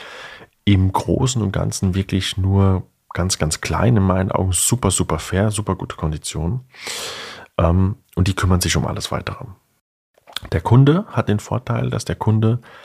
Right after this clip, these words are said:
ein verlängertes Zahlungsziel hat, immer mindestens dreißig Tage. Ähm, danach wird eine Zahlungserinnerung rausgeschickt, vierzehn Tage später gibt's eine Mahnung, vierzehn Tage später gibt's noch eine Mahnung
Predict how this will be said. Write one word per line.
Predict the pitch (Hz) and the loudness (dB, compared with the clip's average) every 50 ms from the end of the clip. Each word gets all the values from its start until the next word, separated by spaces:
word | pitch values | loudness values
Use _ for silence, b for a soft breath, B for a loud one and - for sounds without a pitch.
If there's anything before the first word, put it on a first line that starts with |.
| B B B | B B B
ein | - - 80 85 92 98 107 113 | -2 0 2 2 2 2 0 0
verlängertes | - - 85 87 87 92 87 82 - - - | 0 0 0 2 2 0 0 -2 -4 -6 -6
Zahlungsziel | - 92 90 92 107 117 - - - - 117 | -6 -4 -2 -2 -2 -2 -2 -4 -2 0 0
hat, | 113 110 - | 0 0 0
immer | - 104 104 98 | 2 4 4 4
mindestens | 92 95 95 101 107 110 117 117 113 - - 113 113 - - | 4 4 6 6 4 4 4 2 0 -2 -2 -4 -6 -6 -6
dreißig | - - 95 85 85 90 92 - - - _ | -4 -4 -2 0 0 0 0 -2 -4 -6 _
Tage. | - - 90 90 95 98 120 165 190 - _ _ _ B B B B B B B B B B B B B - | -4 -2 0 2 2 2 2 2 0 -2 _ _ _ B B B B B B B B B B B B B 0
Ähm, | - 90 90 92 98 98 - | 2 2 4 4 2 2 2
danach | - 85 85 92 107 113 113 - - - | 2 2 2 2 2 2 2 0 -2 -2
wird | 98 98 - - - - _ | -4 -4 -4 -6 -16 -14 _
eine | - - - - | -4 -2 -2 -2
Zahlungserinnerung | - - - - 117 - - 123 117 117 113 110 107 107 | -2 -2 -2 -2 -2 0 0 0 0 0 0 -2 -2 -2
rausgeschickt, | 107 110 - - 107 107 101 - | -4 -4 -6 -6 -6 -6 -4 -4
vierzehn | - - - - 95 | -6 -8 -6 -4 -2
Tage | 92 98 87 | 0 0 -2
später | 95 - - 90 90 - 90 | -2 -2 -2 -2 0 0 -2
gibt's | - - - - - - - - - | -2 -4 -6 -4 -4 -4 -6 -4 -2
eine | 82 80 78 | 0 2 2
Mahnung, | 78 78 80 92 113 120 127 131 127 - _ - | 2 2 2 4 4 2 2 0 -2 -8 _ -10
vierzehn | - - - - 101 | -6 -4 -4 -2 0
Tage | 98 95 95 | 0 0 -2
später | 92 - - 87 92 | -2 -2 -2 -2 -2
gibt's | 90 - - - - - | -4 -4 -6 -6 -2 -2
noch | 87 92 | 0 0
eine | 101 101 98 98 | 2 2 2 4
Mahnung | 98 98 95 95 98 98 101 101 | 4 4 4 4 2 2 0 -2